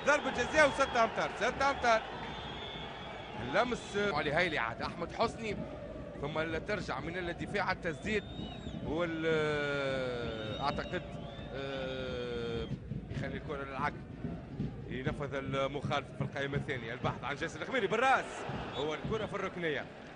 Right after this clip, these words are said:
واضح توصية نبيل الكوكي، يلعب الطويلة على طويل القامة محمد، آه،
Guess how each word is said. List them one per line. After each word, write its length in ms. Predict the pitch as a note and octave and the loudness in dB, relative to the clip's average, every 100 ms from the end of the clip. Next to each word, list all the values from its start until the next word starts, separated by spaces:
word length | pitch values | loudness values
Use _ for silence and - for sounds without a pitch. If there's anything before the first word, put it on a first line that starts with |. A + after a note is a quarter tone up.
| - - - - A2 | -14 -14 -10 -4 6
واضح 340 | F3 A#3 A3 - A#2+ - - | 8 8 4 -2 -4 -4 -2
توصية 400 | D#3 C#3 F3+ G3+ F3 | -2 -2 -2 -2 0
نبيل 320 | D#3+ E3 E3 | -2 -2 -2
الكوكي، 460 | D#3 G3 A3 A3+ G#3 - - - | -4 -4 -4 -4 -6 -6 -10 -4
يلعب 340 | D#3+ F#3 E3 - | 0 4 2 4
الطويلة 840 | E3+ D#3 D#3+ D3 D3 D#3+ G3+ G3 D3+ - - - | 0 0 0 0 0 0 2 2 0 -2 -6 -4
على 200 | C3+ F#3 G3 | -2 -2 -2
طويل 320 | F#3 A3 A3+ | -2 -2 -2
القامة 520 | G3+ - G3+ E3+ A#2 A#2 | -4 0 0 0 -4 -6
محمد، 340 | - F3 D3+ - C#3 | -4 -4 -2 -2 -2
آه، 380 | C#3+ C3+ B2+ | 0 0 -2